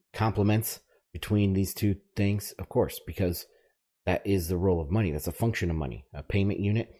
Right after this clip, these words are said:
and a store of value. <laughs> That's exactly what money is. Let's continue. The availability of a C B D C would facilitate currency substitution in third countries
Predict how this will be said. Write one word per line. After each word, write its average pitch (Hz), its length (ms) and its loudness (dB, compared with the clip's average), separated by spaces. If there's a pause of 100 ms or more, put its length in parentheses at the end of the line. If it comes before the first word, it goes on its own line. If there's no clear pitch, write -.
(180)
and 98 140 2
a 95 40 0
store 92 240 0
of 76 80 -2
value. 101 340 -2 (460)
<laughs> - 440 -12
That's 113 300 2
exactly 113 440 2
what 98 160 4
money 95 260 2
is. - 180 -2 (760)
Let's 98 180 -4
continue. 95 420 -4 (2000)
The 107 80 2
availability 117 680 4
of 92 80 2
a 90 60 0
C 113 200 0
B 101 100 0
D 87 100 -2
C 107 300 2
would 82 160 -2
facilitate 107 800 -2
currency 110 380 -4
substitution - 880 -4
in 85 240 -4
third 107 240 -2
countries 85 480 -4